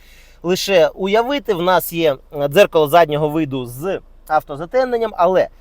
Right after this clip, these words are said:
найцікавіше це оці кнопочки в салоні. Дивіться, вони зроблені просто як тумблери. Бачите? Оп, і я вимкнув аварійку. Оп, і я вимкнув систему стабілізації. Просто одним рухом. Ви колись бачили, щоб воно так вимикалося?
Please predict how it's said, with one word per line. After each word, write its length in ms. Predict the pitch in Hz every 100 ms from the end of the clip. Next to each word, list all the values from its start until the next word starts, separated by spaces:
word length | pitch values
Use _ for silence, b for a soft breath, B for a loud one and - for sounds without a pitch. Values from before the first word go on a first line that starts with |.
| - -
найцікавіше 800 | 202 220 202 - 190 262 -
це 200 | 208 214
оці 220 | 220 - 175
кнопочки 500 | 170 160 175 - 165
в 60 |
салоні. 360 | - 165 170 127
Дивіться, 340 | 135 190 170
вони 160 | 139 156
зроблені 400 | 175 208 214 202
просто 320 | - 185 151
як 140 | 139
тумблери. 460 | - 156 123 107 90 - b b b
Бачите? 440 | 131 185 196 135 - b b -
Оп, 180 | - 214 -
і 100 | 143
я 160 | 160 196
вимкнув 460 | 175 143 151 160 - -
аварійку. 600 | 147 156 151 127 - 95 - -
Оп, 160 | 214 247 - -
і 100 | 151
я 140 | 196
вимкнув 540 | 156 175 226 196 139 -
систему 540 | - 156 - 165 165 -
стабілізації. 720 | - 165 156 160 160 143 - -
Просто 380 | 156 220 -
одним 300 | 220 180 190
рухом. 340 | 180 160 123 92 b b -
Ви 120 | 170
колись 300 | 214 226 196
бачили, 440 | 175 247 - 226
щоб 160 | 185 175
воно 240 | 165 185
так 200 | 185 180
вимикалося? 720 | 175 175 175 180 120 92 -